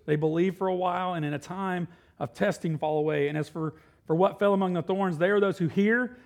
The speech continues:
but as, as they go on their way, they are choked by the cares and riches and pleasures of life,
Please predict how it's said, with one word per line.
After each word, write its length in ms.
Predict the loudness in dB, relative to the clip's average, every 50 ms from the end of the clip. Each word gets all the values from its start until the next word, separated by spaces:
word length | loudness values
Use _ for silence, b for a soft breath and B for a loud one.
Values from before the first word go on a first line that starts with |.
| B 0
but 100 | 2 4
as, 160 | 4 2 0
as 220 | -2 -2 -2 2
they 120 | 2 2 2
go 240 | 4 2 2 4 4
on 140 | 2 2
their 140 | 2 0 0
way, 320 | 2 2 4 4 4 2 2
they 160 | 2 2 0
are 80 | 0
choked 440 | -2 -2 0 2 2 2 0 -2 -2
by 120 | -2 0 0
the 80 | -2
cares 400 | -4 -4 -4 -2 0 0 0 0
and 100 | -2 -4
riches 380 | -4 -4 -4 -4 -6 -6 -6 -8 b b b b b
and 140 | -8 -8 -2
pleasures 400 | 2 4 4 4 4 2 0 0
of 100 | 0 0
life, 340 | 0 0 0 -2 -2 -4